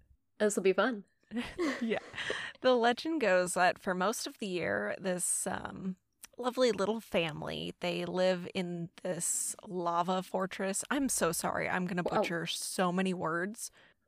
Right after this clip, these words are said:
Speaker 1: Okay.
Speaker 2: Um, 'cause Iceland has a lot of volcanoes.
Speaker 1: Okay.
Speaker 2: Um, so lava. And it's called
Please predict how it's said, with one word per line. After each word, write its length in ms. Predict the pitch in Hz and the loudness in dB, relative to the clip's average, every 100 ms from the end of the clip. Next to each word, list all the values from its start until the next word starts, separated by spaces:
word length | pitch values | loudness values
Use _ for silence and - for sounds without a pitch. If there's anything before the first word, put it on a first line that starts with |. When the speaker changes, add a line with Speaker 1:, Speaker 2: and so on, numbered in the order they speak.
| _ | _
Speaker 1:
Okay. 440 | 190 202 160 147 190 | 2 4 4 2 -4
Speaker 2:
Um, 100 | 190 _ _ _ _ - - _ _ _ - - | -12 _ _ _ _ -18 -18 _ _ _ -20 -4
'cause 260 | 311 277 - | 2 2 2
Iceland 380 | - 247 - 233 | 0 2 0 0
has 160 | 226 - | -2 -2
a 20 | 214 | -2
lot 100 | 202 | -2
of 60 | |
volcanoes. 680 | 247 196 - - - - - _ _ _ _ - | -6 -8 -10 -12 -12 -12 -14 _ _ _ _ -10
Speaker 1:
Okay. 140 | - | -4
Speaker 2:
Um, 420 | 185 - - 190 220 | -4 -4 -6 -14 -8
so 240 | - - - _ _ - | -6 -6 -8 _ _ -4
lava. 480 | 208 226 - 180 - - _ _ _ _ | -2 -2 -4 -8 -8 -20 _ _ _ _
And 680 | 220 190 165 156 170 - - _ _ _ _ | 0 2 0 -4 -8 -10 -16 _ _ _ _
it's 260 | 233 - - | 0 0 -4
called 720 | - - 214 214 202 190 | -6 2 4 4 2 0